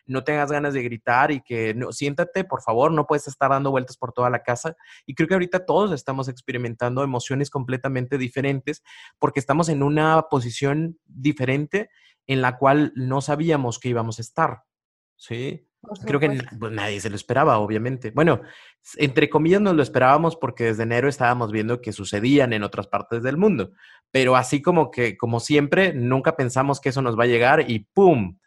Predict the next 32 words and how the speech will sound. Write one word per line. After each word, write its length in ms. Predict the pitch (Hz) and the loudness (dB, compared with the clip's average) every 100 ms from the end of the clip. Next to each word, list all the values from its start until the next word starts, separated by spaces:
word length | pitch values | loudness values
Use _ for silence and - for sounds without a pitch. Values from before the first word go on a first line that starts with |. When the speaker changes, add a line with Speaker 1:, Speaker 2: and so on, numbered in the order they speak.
| _ | _
Speaker 2:
Ujú. 180 | 233 220 | -10 -10
Speaker 1:
Nos 260 | 113 127 113 | -2 -2 4
llega, 300 | 139 123 107 | 4 4 0
¿no? 180 | 113 156 | 0 -2
Entonces, 320 | 175 139 127 | -4 -4 0
ahorita 300 | 139 139 143 | 0 2 4
ya 100 | 143 | 4
estamos 380 | 139 143 135 127 | 4 0 0 -2
entrando 400 | 120 117 123 127 | -4 0 0 0
en 80 | 120 | 0
la 160 | 110 | -2
cuarta 320 | - 131 - 135 | 2 2 2 -6
semana, 540 | 123 120 120 127 127 - - _ _ | -4 -2 0 0 -4 -10 -20 _ _
eh, 520 | 113 107 104 101 98 95 95 _ | -6 -2 -2 -2 -4 -8 -12 _
pues, 160 | - 127 | -8 -2
no 200 | 160 160 | 2 2
de 80 | 170 | 2
confinamiento, 680 | 170 147 135 123 127 139 175 | 0 -2 -2 0 -2 -2 -4
vamos 280 | 139 120 117 | -4 -6 -8
a 40 | |
ponerlo 280 | 117 117 117 | -4 -2 -2
así 220 | 113 123 | -6 -10
como 280 | 123 120 107 | -6 -4 -2
de, 240 | 98 90 | -4 -6
de, 320 | - 98 92 90 | -8 -10 -8 -8
mm, 300 | 87 82 76 _ _ _ - - | -10 -14 -18 _ _ _ -18 -6
¿cómo 140 | 196 | -2
lo 80 | 185 | -2
ponemos 320 | 127 92 85 _ _ _ _ | -2 -4 -8 _ _ _ _
positivamente? 600 | 110 113 123 113 85 - _ _ _ _ _ _ - | -8 -4 -4 -4 -8 -12 _ _ _ _ _ _ -6
Speaker 2:
Pues, 340 | 311 302 - | -6 -6 -6
de, 460 | 294 294 285 269 | 0 2 2 0